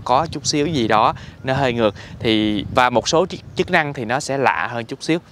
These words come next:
Thì Khanh sẽ làm một cái video này hướng dẫn lại cho tất cả anh em mình. Nếu cảm thấy yêu thích những cái video Khanh chia sẻ, nhờ anh em mình nhấn nút đăng ký, nhấn dấu chuông để nhận những video mới nhất về hướng dẫn sử dụng, khuyến mãi, giá xe, chia sẻ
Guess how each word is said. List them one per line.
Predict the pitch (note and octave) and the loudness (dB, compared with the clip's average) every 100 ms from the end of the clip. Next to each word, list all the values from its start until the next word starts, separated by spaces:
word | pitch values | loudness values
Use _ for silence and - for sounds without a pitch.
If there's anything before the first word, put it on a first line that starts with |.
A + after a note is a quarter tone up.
| - - | -20 -8
Thì | G#2+ | -6
Khanh | - C3 | -2 -2
sẽ | A2+ A2 G2 | -2 -4 -2
làm | B2+ G2+ | 0 -2
một | F#2+ | -4
cái | C3 | -6
video | C3+ A#2+ A#2+ A#2 | -4 0 0 2
này | G#2+ - - - | -2 -6 -16 -4
hướng | C#3+ D#3+ | 0 2
dẫn | G2+ | 0
lại | C3+ F2+ | 0 -4
cho | A#2 | -6
tất | G#2+ C#3 | -8 -8
cả | - | -8
anh | A2+ A#2+ | -8 -4
em | A2+ | 0
mình. | A#2+ - - - - - - - | 0 0 -18 -20 -20 -20 -18 0
Nếu | D3+ F3 B3 - - | 4 4 2 -2 0
cảm | C3+ D#3 | 2 2
thấy | F3+ F#3 | 2 2
yêu | F#3+ E3+ | 2 0
thích | G3+ - | -2 -2
những | B2+ C3 | -4 0
cái | F#3 | 0
video | E3 D3 C#3 - - | 2 4 2 -2 -14
Khanh | - D#3 C3 | -2 -2 0
chia | C#3 | -4
sẻ, | C3 G#2 A2+ D#3+ - | 0 0 0 -4 -2
nhờ | B2+ A#2+ | 2 4
anh | B2 | 4
em | C#3 C3+ | 0 0
mình | A#2 | -4
nhấn | A2 D3 | -6 -8
nút | E3+ | -4
đăng | - B2+ | 0 0
ký, | B2 C#3+ F#3+ _ _ | 0 -2 -2 _ _
nhấn | - C3+ | -4 -2
dấu | D3+ D#3 | 2 0
chuông | D#3 D#3+ C#3 - - - - | 2 2 0 -6 -20 -20 -4
để | G2+ A#2 | 2 2
nhận | C#3+ G#2 A2 | 4 0 0
những | G#2 | -6
video | C#3+ C3 A#2 | -2 2 2
mới | A#2+ C#3+ | 0 -2
nhất | F3 - _ _ - | -2 -4 _ _ 0
về | A2+ G2+ | 0 0
hướng | C3+ D3 | -4 -4
dẫn | G#2 A2+ | -4 -4
sử | C#3 | -4
dụng, | C3 A2 G#2+ - - | 0 0 -2 -12 -18
khuyến | - D3 E3 F3+ | 0 2 2 2
mãi, | G#2 G2+ C#3+ D3 - | 0 0 -6 -14 -6
giá | A#2+ B2 D3 | 2 2 0
xe, | - C3 A#2+ - - _ - | 0 0 0 -6 -20 _ -4
chia | C#3+ C3+ | 0 0
sẻ | - F#2 G2+ | 0 0 0